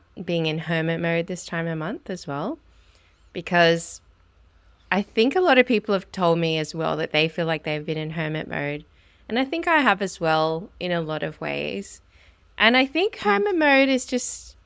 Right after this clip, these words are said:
Speaker 1: something that, that I've been feeling.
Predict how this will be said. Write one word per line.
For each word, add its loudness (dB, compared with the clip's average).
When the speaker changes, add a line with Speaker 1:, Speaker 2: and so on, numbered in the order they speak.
Speaker 1:
something 0
that, 2
that 4
I've 6
been 0
feeling. -2